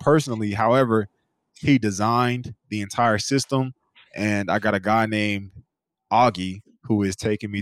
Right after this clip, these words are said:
through all of it with a few other guys. Um, the only other Big Twelve guy I got with me is, uh, a kid named Ricky. He played safety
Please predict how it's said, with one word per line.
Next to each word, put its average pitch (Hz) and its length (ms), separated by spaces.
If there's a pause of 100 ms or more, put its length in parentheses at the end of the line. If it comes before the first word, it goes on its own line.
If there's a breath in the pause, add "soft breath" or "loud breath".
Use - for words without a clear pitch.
through 104 300 (560)
all 117 260
of 107 140
it 107 160
with 101 120
a 104 60
few 131 260
other 120 160
guys. 117 680 (160)
Um, 101 360
the 113 60
only 135 260
other 123 180
Big 117 220
Twelve 123 300
guy 117 240
I 117 40
got 107 220
with 117 180
me 113 200
is, 101 200
uh, 98 300
a 92 60
kid 113 240
named 104 180
Ricky. 107 280
He 107 60
played 98 460 (580 soft breath)
safety 110 800